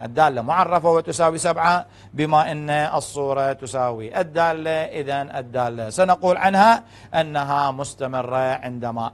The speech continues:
x تساوي اثنين. أكو داعي أقول الدالة مستمرة لكل x أكبر من اثنين ولكل x أصغر من اثنين؟ لا، بهذا السؤال ماكو داعي. ليش؟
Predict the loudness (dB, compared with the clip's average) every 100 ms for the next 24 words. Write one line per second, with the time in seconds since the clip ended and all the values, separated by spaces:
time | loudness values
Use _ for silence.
0 | -8 -10 -10 -14 -12 -10 -10 -10 -14 -14
1 | -16 -18 -14 -14 -14 -20 _ -20 _ -20
2 | -20 -20 -20 -20 -20 -20 -20 -20 -20 -20
3 | -20 -8 -4 -2 4 4 4 0 0 0
4 | 2 2 2 0 -4 -4 -2 0 0 -2
5 | -4 -4 -4 -6 -6 -4 -4 -6 -8 -6
6 | -6 -4 -4 -4 -4 -4 -6 -6 -6 -6
7 | -6 -8 -10 -8 -6 -6 0 0 0 0
8 | -2 -2 -6 -4 -4 -6 -10 -12 -14 -16
9 | -20 -20 -20 -8 -6 -6 -12